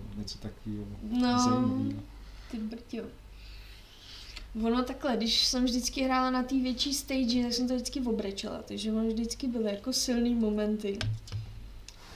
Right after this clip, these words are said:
Speaker 2: Ale, tyjo.
Speaker 1: To je třeba ten mácháč, nebo?
Speaker 2: Mm, ten mácháč ani tak jako, když jsem se dostala na tu hlavní stage, tak jo, to jsem byla hodně na měkko, to byl takový jako milník, protože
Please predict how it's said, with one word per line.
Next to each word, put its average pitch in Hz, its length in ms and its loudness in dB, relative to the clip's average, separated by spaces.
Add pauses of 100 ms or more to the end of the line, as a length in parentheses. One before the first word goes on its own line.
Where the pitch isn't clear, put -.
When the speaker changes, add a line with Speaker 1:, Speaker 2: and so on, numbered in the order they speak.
Speaker 2:
Ale, 226 440 4 (340)
tyjo. 233 240 0 (160)
Speaker 1:
To 269 60 -2
je - 60 -2
třeba 123 180 0
ten 120 180 -2
mácháč, 117 600 -4
nebo? 113 240 -6 (300)
Speaker 2:
Mm, 302 380 -2
ten 311 220 -4
mácháč 294 560 -2 (100)
ani 254 220 -2
tak - 300 -10
jako, 311 460 0 (480)
když 240 180 2
jsem 302 160 2
se 330 80 0
dostala 294 320 0
na 294 100 -2
tu 294 140 -4
hlavní 277 360 0
stage, 233 500 0
tak 247 180 -6
jo, 202 240 2 (500)
to 214 80 -6
jsem 240 200 0
byla 226 180 4
hodně 220 280 2
na 220 120 2
měkko, 202 360 -2
to 202 120 -6
byl 196 180 -2
takový 208 420 -4
jako 208 240 -2
milník, 233 500 4
protože 208 560 0